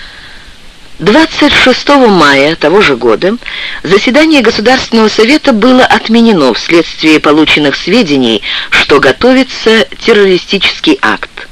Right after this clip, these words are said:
Сведение это было передано председателю Государственного совета Акимову, и поэтому заседание было перенесено на тридцатое мая. Накануне заседания ко мне вечером приехал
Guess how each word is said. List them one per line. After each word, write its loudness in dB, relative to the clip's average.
Сведение 2
это 0
было 4
передано 2
председателю -2
Государственного -2
совета 0
Акимову, -2
и 2
поэтому 2
заседание 0
было 2
перенесено 2
на 0
тридцатое -2
мая. -4
Накануне 4
заседания 0
ко 0
мне 2
вечером 2
приехал 2